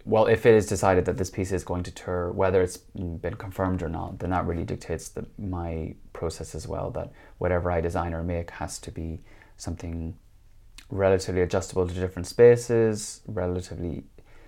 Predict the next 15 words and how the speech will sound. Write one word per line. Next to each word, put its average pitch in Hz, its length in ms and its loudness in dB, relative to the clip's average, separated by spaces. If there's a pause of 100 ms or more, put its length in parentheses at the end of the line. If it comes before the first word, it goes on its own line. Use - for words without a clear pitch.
(420)
more 98 260 4
simple 95 400 0
to 90 160 -8
set 92 180 0
up 90 120 0
and 92 100 -4
take - 220 -10
down. 110 640 4
It 92 60 -6
has 85 160 -6
to - 100 -12
fit 90 160 -8
into 85 520 -8 (160)
a - 80 -8
van. 104 520 2